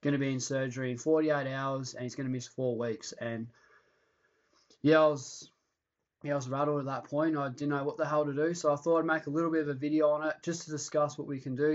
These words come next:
If you guys have any other suggestions, just drop 'em down in the comments, and, yeah, I wouldn't mind a little bit of,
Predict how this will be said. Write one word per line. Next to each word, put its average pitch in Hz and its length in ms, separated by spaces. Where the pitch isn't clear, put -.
If 160 200
you 190 100
guys 190 280
have 170 280
any 165 260
other 151 300
suggestions, 143 760
just 180 220
drop 156 240
'em 156 80
down 143 320
in 135 80
the 127 60
comments, 139 500
and, 123 240
yeah, 147 180
I 143 40
wouldn't 156 260
mind 151 240
a 147 40
little 156 240
bit 147 200
of, 135 180